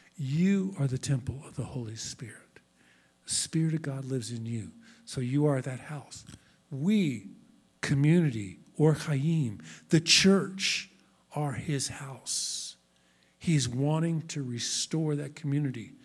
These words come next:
That's why Millie and I, we're committed. This commission, this congregation, we're committed to a one new man. You know, we get together with church leaders all the time,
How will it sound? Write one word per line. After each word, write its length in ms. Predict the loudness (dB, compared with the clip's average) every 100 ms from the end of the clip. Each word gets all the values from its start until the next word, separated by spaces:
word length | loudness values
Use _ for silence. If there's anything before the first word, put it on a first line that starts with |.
| -20 -20 -20 _
That's 200 | -4 0 2
why 120 | 4
Millie 280 | 4 2 -2
and 100 | -2
I, 120 | 0
we're 260 | 4 2
committed. 640 | 2 0 2 2 0 -4 -10 -18 2
This 180 | 4 4
commission, 440 | 2 2 2 -2 0
this 300 | 0 0 -6 -14
congregation, 520 | -6 -2 2 2 2 -2
we're 80 |
committed 420 | -4 -2 0 0 0
to 200 | -2 -2 -8 -4
a 80 | -2
one 460 | 0 0 2 4
new 160 | 4 4
man. 580 | 2 0 -4 -8 -10 -16 -20 _ _ _ _ _ _ _ _ _ _ -6
You 100 | -2
know, 80 |
we 160 | 0 0
get 220 | 0 0
together 500 | 0 4 4 6 2
with 300 | 4 0 0 -10 -20 _ _ _ _ _ _ _ -20 -20 -4
church 360 | 2 2 2 6
leaders 360 | 8 8 4
all 240 | 2 2 4
the 100 | 4
time, 400 | 4 4 2